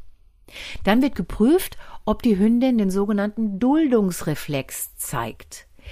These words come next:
Der Duldungsreflex ist ein starkes, reflexartiges Zeichen der Paarungsbereitschaft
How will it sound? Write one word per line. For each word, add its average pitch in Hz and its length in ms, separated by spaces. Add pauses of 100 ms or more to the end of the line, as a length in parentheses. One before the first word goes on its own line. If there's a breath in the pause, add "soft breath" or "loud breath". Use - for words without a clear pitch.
(320 loud breath)
Der 147 220
Duldungsreflex 262 1000
ist - 220
ein 147 140
starkes, 196 800
reflexartiges 202 1200
Zeichen 185 380
der 165 100
Paarungsbereitschaft - 1120